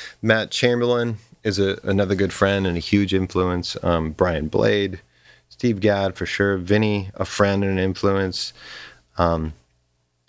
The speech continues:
uh, Jeff Tain Watts, I mean, from Brentford Marsalis era, there's so many drummers that have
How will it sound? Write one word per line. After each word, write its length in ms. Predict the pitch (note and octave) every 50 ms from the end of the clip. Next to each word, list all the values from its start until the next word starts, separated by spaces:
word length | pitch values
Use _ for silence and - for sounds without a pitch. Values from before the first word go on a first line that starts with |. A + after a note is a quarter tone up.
| _ _ -
uh, 220 | F#2 F2+ F2 E2
Jeff 300 | - F2 F#2 F#2 - -
Tain 320 | - - - G#2 G2 F#2+ F2
Watts, 600 | E2+ F2 F#2 G2 F#2+ F2 - - - - - - -
I 120 | - F#2+ F#2+
mean, 340 | F#2+ F#2+ F#2+ F#2+ F#2 F#2+ - - - - -
from 320 | - - - F2+ F2 F2+ F2+ - - - - G2 -
Brentford 380 | - F#2 F2+ F#2 E2+ - F#2+ F2+
Marsalis 600 | F2 F2 E2+ - - - F2+ F2 F2 F2 - - -
era, 320 | - F#2 F#2 F#2+ F#2+ F#2
there's 160 | F2+ F2+ E2+ -
so 320 | - - G#2 G#2+ A2 A2
many 220 | G#2+ G#2 G2 F#2
drummers 420 | E2+ F2 F#2 F2+ F2+ F2 E2 D#2+ -
that 120 | F2+ F2
have 280 | F2 E2+ E2 E2+ E2+